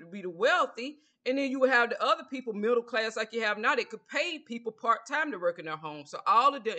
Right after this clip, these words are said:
but the woman was in there 'cause she was not allowed to work a job. She just was in the house, maybe putting on makeup. Ronald McDonald was alive and well back then also. Now, so it's like,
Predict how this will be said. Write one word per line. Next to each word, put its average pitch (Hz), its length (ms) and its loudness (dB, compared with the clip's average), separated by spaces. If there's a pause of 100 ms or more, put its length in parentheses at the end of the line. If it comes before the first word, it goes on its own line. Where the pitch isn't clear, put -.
(140)
but 202 140 -6
the 185 60 -8
woman 196 320 -6
was 185 180 -8
in 285 180 -6
there 202 140 -6
'cause - 160 -14
she 214 100 -14
was 196 220 -12
not 180 180 -2 (260)
allowed 180 300 0
to 170 100 -8
work 175 320 -4
a 165 60 -6
job. 160 480 0 (220)
She 208 120 -14
just 185 200 -10
was 160 180 -18
in 180 140 -8
the 202 80 -8
house, 202 440 0 (200)
maybe 214 180 -8
putting 262 260 -2
on 285 160 2
makeup. 226 560 -4 (1200)
Ronald 196 280 2
McDonald 233 460 2
was 214 220 -8 (220)
alive 185 460 4
and 254 140 0
well 285 200 12
back 285 240 2
then 320 220 -2
also. 466 540 -2 (880)
Now, 277 300 4
so 277 240 2
it's 262 100 -2
like, 247 240 2